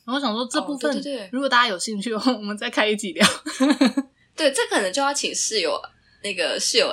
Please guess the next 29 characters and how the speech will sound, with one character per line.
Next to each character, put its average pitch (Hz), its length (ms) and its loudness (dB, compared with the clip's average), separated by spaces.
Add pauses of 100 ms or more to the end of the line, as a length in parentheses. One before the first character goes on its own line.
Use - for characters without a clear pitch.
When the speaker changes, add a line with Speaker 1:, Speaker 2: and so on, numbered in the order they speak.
Speaker 2:
A 165 200 2
上 190 260 -2
来 - 160 -4
讲 - 200 -4
了。 - 60 -8
Speaker 1:
对， 180 420 -2
或 269 140 2
室 - 280 2
友 196 120 4
W 190 300 0
小 156 200 -4
姐， 151 180 -12
这 226 120 -2
难 175 160 0
度 185 140 0
很 160 140 -4
高。 - 140 -8 (260)
Speaker 2:
对， 214 220 2 (480)
因 330 140 4
为 453 100 4
这 427 160 0
他 349 200 -8
们 349 100 -6
两 208 200 -2
个 170 160 -10
超 220 260 -4
厉 202 240 -2
害 170 160 -4
欸， - 380 -8